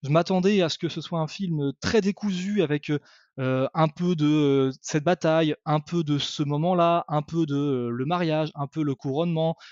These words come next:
et des grands sauts de, heu, deux ans, trois ans, heu, de scène en scène, qui donnent un tout, hem, assez compliqué à suivre. Au final, non, on, le prisme par lequel le film est traité le rend ça tout à fait lisible. Heu, le film est beau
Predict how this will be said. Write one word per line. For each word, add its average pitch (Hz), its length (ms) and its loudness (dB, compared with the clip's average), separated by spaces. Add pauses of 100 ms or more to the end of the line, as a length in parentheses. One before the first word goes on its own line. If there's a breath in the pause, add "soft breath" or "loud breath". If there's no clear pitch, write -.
et 139 80 -2
des 143 120 0
grands 139 280 -2
sauts 180 260 -2
de, 143 100 -2 (420)
heu, - 40 -6
deux 135 280 -2
ans, 156 160 -2
trois 139 360 -4
ans, 156 340 -2
heu, 120 140 -4
de 123 120 -8
scène 131 200 -6
en 131 60 -4
scène, 214 280 -2 (800 soft breath)
qui - 120 -8
donnent 196 220 4
un 165 100 2
tout, 233 340 0
hem, 151 720 0 (800)
assez 156 220 -4
compliqué 175 440 -6
à 165 100 0
suivre. 185 360 -6 (280)
Au 196 100 -2
final, 190 400 -2
non, 151 340 -2
on, 127 760 -4
le 123 120 -2
prisme 214 340 -4
par 143 120 -4
lequel 143 240 -4
le 143 40 -4
film - 160 -8
est - 60 -8
traité 143 220 -8
le 226 140 -4
rend 131 140 -6
ça 151 140 -6
tout - 240 -18
à 202 80 0
fait 185 200 -6
lisible. 143 400 -6 (680 loud breath)
Heu, 120 140 0
le 131 100 0
film 147 240 0
est 127 60 0
beau 139 300 -2